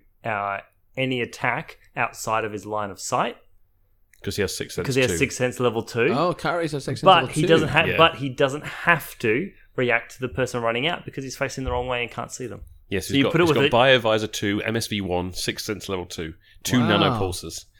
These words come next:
Speaker 3: Yeah,
Speaker 1: So you,
Speaker 3: right,
Speaker 1: you,
Speaker 3: yeah,
Speaker 2: It's
Speaker 3: man.
Speaker 2: actually a really nice model for twelve points.
Speaker 1: So you
Speaker 2: People
Speaker 1: give
Speaker 2: don't use them nearly often enough.
Speaker 1: You give it the sniper rifle, and it can actually A R O decently against people that might do that smoke trick.
Speaker 3: Yeah, right,
Speaker 1: Instead of
Speaker 3: okay.
Speaker 1: having to just dodge.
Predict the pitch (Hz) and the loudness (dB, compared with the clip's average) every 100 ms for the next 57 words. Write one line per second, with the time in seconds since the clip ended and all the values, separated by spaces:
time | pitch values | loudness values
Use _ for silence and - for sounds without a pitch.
0 | - _ _ 120 143 165 147 143 151 123 | -20 _ _ -2 0 0 2 6 6 6
1 | 135 - 135 160 208 143 107 107 120 110 | 6 6 6 6 6 6 6 4 6 4
2 | 101 - 101 95 - 98 87 90 - 156 | 2 0 -2 -2 -2 -4 -4 -6 0 4
3 | 156 160 175 127 131 127 110 107 113 104 | 6 8 8 8 4 2 2 2 4 4
4 | 98 98 85 - - - 151 175 156 135 | 2 -2 -8 -10 -14 -8 0 0 0 -6
5 | - 151 180 - 123 107 - 117 123 135 | -2 2 2 2 0 0 -2 -4 -4 -6
6 | - 156 156 - - 135 139 123 127 120 | -4 -4 -4 -8 -6 0 0 2 2 2
7 | 107 127 127 - 113 107 104 110 113 - | -2 -4 -2 -6 -8 -8 -4 -4 -4 -8
8 | - 120 - 113 117 110 110 - _ - | -6 -6 -2 -4 -2 -4 -6 -12 _ -6
9 | 120 107 - - 113 113 - - - _ | -4 -4 -6 -8 -8 -10 -14 -18 -20 _
10 | - - - - - - 165 160 208 160 | -12 -10 -10 -14 -14 -6 -2 0 4 4
11 | 127 135 113 104 113 - 110 90 78 - | 4 0 -2 -4 -6 -4 -4 -4 -8 -18